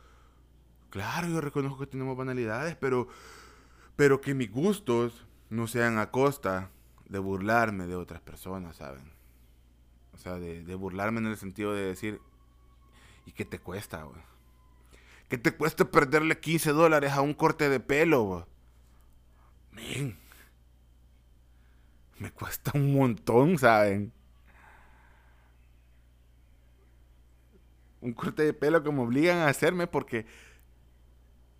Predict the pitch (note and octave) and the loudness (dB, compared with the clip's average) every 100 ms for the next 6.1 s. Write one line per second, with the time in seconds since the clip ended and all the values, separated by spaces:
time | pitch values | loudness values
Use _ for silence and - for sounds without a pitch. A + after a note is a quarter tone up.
0 | _ C3+ D#3+ F3+ F3+ C#3+ C#3+ D#3 D3 B2+ | _ -10 -8 -8 -6 -2 -2 -2 -4 -4
1 | A2 A#2 C3 A#2+ F#2 F2 E2 E2+ D#2+ D#2 | -4 -6 -6 -6 -10 -10 -14 -14 -16 -18
2 | D2+ F2 D#2 - - - _ - - - | -18 -20 -20 -20 -20 -20 _ -20 -20 -20
3 | - _ _ - - - - - - C#3 | -20 _ _ -20 -20 -20 -20 -20 -12 -6
4 | A2 F#2 F#2 G2 F2+ E2+ - F2 F#2+ A2+ | -4 -4 -6 -8 -6 -10 -10 -12 -6 -4
5 | F2 F2 F2+ G#2 G2+ F#2+ F2+ A#2+ A2+ F2+ | -4 -10 -10 -10 -8 -8 -6 -8 -6 -10